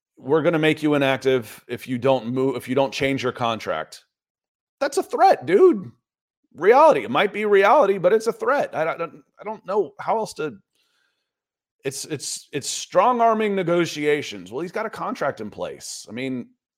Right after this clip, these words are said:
it's, you can follow through on it, but like I said, I don't know why the threat is worse than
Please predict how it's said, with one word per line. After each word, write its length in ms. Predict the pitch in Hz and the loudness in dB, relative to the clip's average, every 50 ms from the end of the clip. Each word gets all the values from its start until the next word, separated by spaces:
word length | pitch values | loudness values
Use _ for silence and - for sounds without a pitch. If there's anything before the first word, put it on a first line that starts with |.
| _ _ - | _ _ -6
it's, 380 | 131 139 135 - - - - _ _ _ _ _ _ _ _ _ _ _ _ _ _ _ _ - | -6 -6 -6 -6 -12 -14 -14 _ _ _ _ _ _ _ _ _ _ _ _ _ _ _ _ -10
you 140 | 110 131 131 | -10 -8 -4
can 160 | - 143 131 | -4 -4 -4
follow 340 | - 147 156 170 175 160 147 | 2 4 6 8 8 6 4
through 300 | - 120 147 180 180 131 | 2 -2 0 0 2 2
on 160 | 110 107 120 | 2 0 -2
it, 120 | 131 - | -4 -4
but 120 | 135 143 131 | -6 -4 -2
like 180 | 180 - - | -2 -2 -2
I 60 | 160 | -4
said, 180 | 143 - 156 135 | -4 -2 0 0
I 60 | 131 | 2
don't 160 | 147 160 147 | 2 2 2
know 80 | 147 143 | 0 -2
why 240 | 147 143 139 143 139 | 4 6 6 6 6
the 100 | 127 117 | 4 -2
threat 420 | - - 117 131 143 147 - - - | -10 -6 0 2 2 2 2 -2 -8
is 240 | 127 120 110 95 95 | -12 -12 -12 -12 -8
worse 360 | 101 127 139 151 151 - - | -2 0 0 0 0 -4 -10
than 520 | - 113 131 135 135 131 131 127 120 117 | -8 -2 0 0 0 0 -2 -6 -8 -10